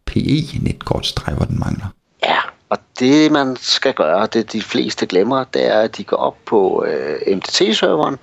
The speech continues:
Speaker 2: og så importerer de driveren, og så siger de, "Ja, alt er godt." Men det er ikke helt nok. Man skal lige kreere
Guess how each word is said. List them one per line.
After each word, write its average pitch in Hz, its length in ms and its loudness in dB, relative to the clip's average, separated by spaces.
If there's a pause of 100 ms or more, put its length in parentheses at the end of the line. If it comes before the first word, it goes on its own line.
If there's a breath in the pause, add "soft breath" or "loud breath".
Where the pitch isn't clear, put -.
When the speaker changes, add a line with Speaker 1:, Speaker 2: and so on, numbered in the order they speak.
(420 loud breath)
Speaker 2:
og - 120 -4
så 117 100 2
importerer - 440 0
de - 120 -8
driveren, 147 680 0
og 127 100 -4
så - 140 -8
siger 113 200 0
de, 95 80 -4
"Ja, 156 180 2 (520)
alt - 160 -4
er 104 40 -4
godt." - 460 -6 (300)
Men 113 100 -2
det 139 120 0
er - 40 4
ikke 165 140 2
helt 151 260 2
nok. - 240 -2 (320)
Man 104 120 -4
skal 110 300 2
lige 147 320 -2
kreere 104 520 2